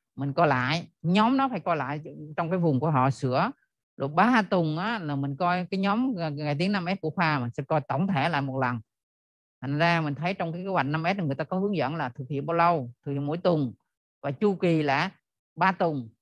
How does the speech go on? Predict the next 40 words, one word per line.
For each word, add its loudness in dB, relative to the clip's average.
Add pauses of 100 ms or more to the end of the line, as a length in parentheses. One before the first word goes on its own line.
(140)
Thì -8
thường 2
chu -2
kỳ 2
á, 0
phải -6
gấp -2
ba 2
lần -2
cái, -6 (240)
cái -12
nhóm -8
nhỏ -4
làm. 0 (480)
Cái 0
nhóm 4
nhỏ 2
làm 2
một -6
tuần -2
thì -4
nhóm -2
lớn 2
phải -4
ba 0
tới -4
bốn -6
tuần. -2 (500)
Nhóm 2
nhỏ 2
làm 0
mà -2 (260)
một -6
ngày -2
thì 0
nhóm 4
lớn 4
có 0
thể -2
là -4